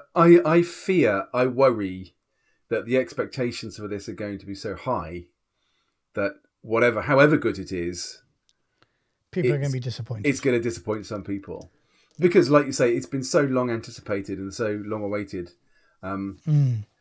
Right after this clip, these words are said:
Speaker 1: I mean, I suspect it's gonna be very, very good. I just really hope that people haven't got themselves wound up into such a,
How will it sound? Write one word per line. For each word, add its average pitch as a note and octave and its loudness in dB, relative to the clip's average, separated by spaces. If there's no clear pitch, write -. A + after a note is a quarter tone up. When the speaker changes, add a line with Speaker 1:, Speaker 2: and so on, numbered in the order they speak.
Speaker 1:
I E3 6
mean, E3 6
I E3 6
suspect E3+ 0
it's C#3+ -8
gonna C3 2
be A#2 -4
very, G#2+ 2
very F#2 -4
good. F2 -6
I A2+ -2
just G2+ -8
really B2 0
hope A2 -2
that F2+ -14
people A2+ -8
haven't G#2 -4
got A#2 -4
themselves G2 -10
wound G#2 -6
up G2+ -8
into F#2+ -12
such - -6
a, F#2 -4